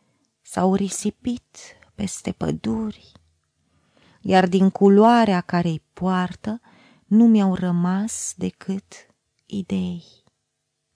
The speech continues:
Toate cuvintele le-am fost vorbit sau nu le-am știut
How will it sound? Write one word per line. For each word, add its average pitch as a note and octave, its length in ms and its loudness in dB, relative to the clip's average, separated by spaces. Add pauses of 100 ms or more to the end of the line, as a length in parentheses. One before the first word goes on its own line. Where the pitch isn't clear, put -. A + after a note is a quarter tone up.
(600)
Toate B3+ 460 0 (100)
cuvintele F3 1000 -2
le-am D#3+ 240 0
fost - 540 -8
vorbit E3 680 -10 (160)
sau - 380 -6
nu F3 260 4
le-am F3+ 260 2
știut - 800 -8